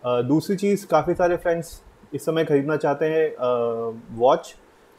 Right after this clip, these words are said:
तो मैं आपको बता देता हूँ, Samsung Galaxy Watch फ़ोर अभी भी best deal है, भले ही सेवन आ चुकी है, but, uh, मैं लोगों को यही सजेस्ट करूँगा कि सबसे जो अच्छी deal है वो ये है।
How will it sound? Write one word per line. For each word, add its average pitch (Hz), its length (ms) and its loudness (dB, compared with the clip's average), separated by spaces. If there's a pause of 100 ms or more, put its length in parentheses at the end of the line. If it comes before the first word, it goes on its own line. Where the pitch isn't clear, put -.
तो 135 60 -4
मैं 143 100 0
आपको 147 380 4
बता 131 240 6
देता 143 180 2
हूँ, 165 120 -2
Samsung 135 420 -6
Galaxy 131 500 0
Watch 123 280 0 (200)
फ़ोर 143 340 2
अभी 131 220 4
भी 160 100 4
best 127 260 4
deal 131 240 0
है, 156 180 2
भले 139 220 0
ही 180 160 4
सेवन 147 380 4
आ 135 80 2
चुकी 120 320 -6
है, 113 220 -2 (720)
but, 120 300 0
uh, 110 400 0 (100)
मैं 147 240 2
लोगों 147 240 6
को 151 80 0
यही 143 180 2
सजेस्ट 135 360 0
करूँगा 120 300 2
कि 123 600 -6
सबसे 151 240 -2
जो 151 100 4
अच्छी 151 220 0
deal 135 200 2
है 139 60 2
वो 139 120 2
ये 127 200 2
है। 143 240 -4